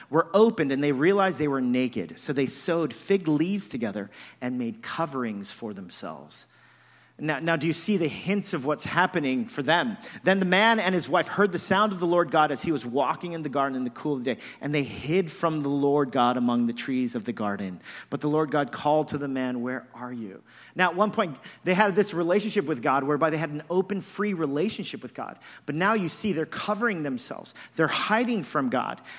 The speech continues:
Moreover, look at what it says. He answered, "I heard you in the garden,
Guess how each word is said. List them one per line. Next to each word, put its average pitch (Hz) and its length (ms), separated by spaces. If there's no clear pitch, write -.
Moreover, 170 400
look 180 140
at 196 60
what 170 100
it 151 60
says. 143 240
He 185 240
answered, 190 420
"I 180 120
heard 240 340
you 285 140
in 269 60
the 247 80
garden, 202 540